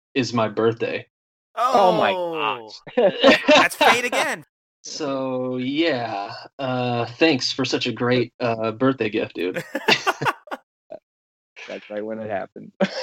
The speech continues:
Speaker 1: Um, but no, that's, that's awesome to, awesome to see, man, and awesome to hear.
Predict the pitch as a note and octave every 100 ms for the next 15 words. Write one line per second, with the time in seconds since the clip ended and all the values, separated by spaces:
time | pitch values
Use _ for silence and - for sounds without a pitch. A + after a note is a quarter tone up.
0 | - - D3+ C3+ B2+ A#2+ A#2 A#2 A#2 _
1 | _ _ - D#3+ D#3+ C#3 D3 D3 - D#3
2 | C#3+ - C#3 C#3 C#3 B2+ B2+ A#2+ A#2 C3
3 | C3 C3+ A#2+ A2 B2 G#2+ G#2+ G#2+ G#2+ A2+
4 | A2+ A#2+ A2+ G#2+ B2 A2 A2+